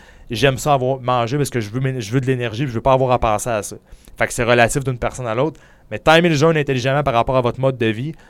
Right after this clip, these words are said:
puis principalement, assurez-vous de pas faire un jeûne dans un moment qui est un stress très élevé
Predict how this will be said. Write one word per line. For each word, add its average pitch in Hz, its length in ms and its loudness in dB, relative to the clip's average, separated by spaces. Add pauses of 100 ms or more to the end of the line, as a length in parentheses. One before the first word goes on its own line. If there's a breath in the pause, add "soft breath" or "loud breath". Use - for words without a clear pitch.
(140 soft breath)
puis - 80 -14
principalement, 139 880 -2
assurez-vous 127 460 -2
de 151 60 -14
pas 127 120 2
faire 131 180 2
un 117 200 2
jeûne 131 180 0
dans 110 220 0
un 113 40 -2
moment 110 260 -2
qui 120 100 -8
est 113 100 -4
un 104 140 -2
stress - 340 -6
très 123 260 -6
élevé 113 380 -4